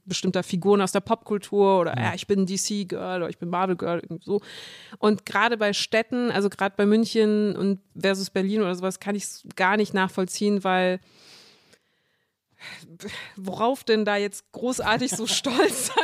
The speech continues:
Speaker 1: sein und so, ah, ich fühle mich so krass zugehörig der Isar. Die, wir haben die Isar im Gegensatz zu Spree. Äh. So, <laughs> das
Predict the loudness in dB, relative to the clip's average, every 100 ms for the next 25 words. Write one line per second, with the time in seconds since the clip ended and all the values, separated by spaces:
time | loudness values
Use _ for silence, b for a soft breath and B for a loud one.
0 | 2 4 2 2 0 2 2 2 2 0
1 | -2 -6 -4 -2 -2 -6 -8 -8 -8 -6
2 | -4 0 2 2 -2 -4 -4 -2 0 0
3 | 4 4 4 2 B B B -10 -6 0
4 | 4 6 4 2 2 2 4 4 4 2
5 | -4 0 0 0 -6 -8 -8 -2 0 0
6 | 0 0 0 -2 B -4 -4 0 0 0
7 | -4 -12 -8 -2 -2 -2 -8